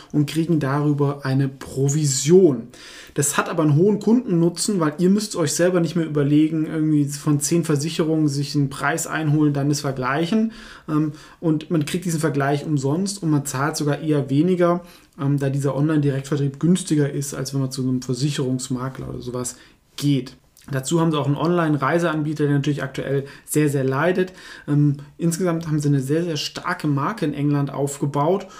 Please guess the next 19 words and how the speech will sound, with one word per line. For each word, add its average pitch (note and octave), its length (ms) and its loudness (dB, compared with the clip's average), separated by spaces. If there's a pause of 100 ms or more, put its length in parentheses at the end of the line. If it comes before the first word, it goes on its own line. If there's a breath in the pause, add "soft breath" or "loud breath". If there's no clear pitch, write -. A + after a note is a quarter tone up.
(360 loud breath)
und, D#3+ 380 0 (300 loud breath)
ähm, D3 220 -2 (460)
haben F3 120 0
auch D#3+ 80 -2
sehr, D#3+ 200 0
sehr D#3+ 140 0
viele D#3 260 0
Kunden, F#3+ 460 0
woraus D#3 560 -2
sie E3+ 140 -2
aber D#3 180 -2
meiner D#3+ 320 0
Meinung D#3 300 0
nach D3+ 240 -2 (340 loud breath)
noch D3 400 -2
nicht E3 560 -2
genug D#3+ 400 2
gemacht C#3+ 580 0
haben. D3+ 440 -2